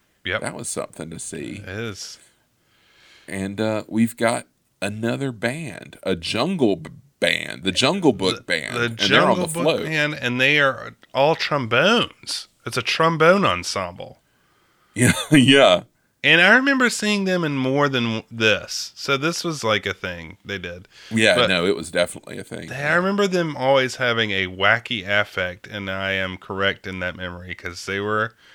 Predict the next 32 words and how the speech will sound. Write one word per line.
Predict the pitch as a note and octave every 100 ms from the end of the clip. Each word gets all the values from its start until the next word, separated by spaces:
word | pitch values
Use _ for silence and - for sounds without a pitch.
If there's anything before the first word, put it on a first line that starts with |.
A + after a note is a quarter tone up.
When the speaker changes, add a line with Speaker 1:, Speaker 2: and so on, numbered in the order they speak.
| - _
Speaker 1:
you | - G#3+
know, | G#2 F2+ -
a | A#2+
trombone. | - C#3 C3 A2 A#2 A#2+
You | A2+
can | G#2+
really | G#2+ G#2
lean | F2+ G2 G2
into | G2+ G2 G2+ G2+
it | G#2+
and | E2+ F2+ F2 _ - G2+
give | G#2+ G2+
it | F#2+
the |
business. | F2+ F#2+ F#2 G2 A2 - - _ _ _ _ _ -
They're | G#2+
doing | C#3+ D#3+ G#2+
it. | G2+ - _ _ _ _
That | - A2 _
Jungle | A2 G2 G#2
Speaker 2:
Yeah, | F2 E2+
they're | G2
doing | F#2 F2+ E2+
it. | E2 E2+ -
It's | A2+ -
very | - G3+ G#3
much | D#3+ B2+ B2 A2 -
in | G#2 F#2+
the | F2+ F2 E2+ E2+ F2+
sort | - G2
of | E2 -
proto | - G#2 G2 F2+ F#2+ F2 F2